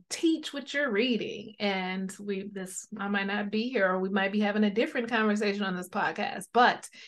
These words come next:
anyway, circling back around to that, um, she was like, "You're, you need, there's this money course that you're supposed to take." And so I,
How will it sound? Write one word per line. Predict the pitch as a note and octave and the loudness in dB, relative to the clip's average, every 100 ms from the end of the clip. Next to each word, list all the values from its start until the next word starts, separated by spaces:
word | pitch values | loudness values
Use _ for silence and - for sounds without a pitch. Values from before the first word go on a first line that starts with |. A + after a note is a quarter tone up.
| - | -6
anyway, | C4 B3+ G3 E3 | 2 4 4 2
circling | - - C4 C#4+ B3+ B3 A#3 G#3+ | -2 4 4 4 4 6 6 6
back | G#3 G#3 G#3 | 4 2 0
around | F#3+ F3+ F#3+ A#3 A#3 G#3+ | -2 0 2 4 4 2
to | A3 | 0
that, | G3 F#3 A3 D4+ - _ - - - - - | 2 4 4 2 -2 _ -20 -20 -20 -4 6
um, | A3 G#3+ G#3 G3+ | 8 10 8 6
she | G#3 - A#3 | 4 4 4
was | G#3+ | 4
like, | G3+ G3+ | 4 4
"You're, | G#3+ A3+ | 2 2
you | G#3+ A3 | 2 2
need, | A3 G#3+ G3+ _ - | 4 4 0 _ -4
there's | G#3 G#3+ | 0 2
this | G#3 G#3 | 0 0
money | A#3+ D#4 D#4 | 0 -2 -6
course | - G#3 G3 | -2 0 0
that | G3 G3 | -4 -6
you're | G3+ | -6
supposed | G#3 G#3+ G3 F#3+ | -6 -6 -6 -6
to | G3 | -8
take." | - D4 A#3 - _ _ _ _ _ _ _ _ _ _ - - - _ | -2 -2 -2 -8 _ _ _ _ _ _ _ _ _ _ -20 -20 -20 _
And | G#3+ G#3+ G#3 | 6 8 8
so | - G#3+ G3+ G3+ G3+ - | 6 6 8 6 4 0
I, | G#3 G3+ G3 G3 G3+ G3 | 2 4 4 2 0 -2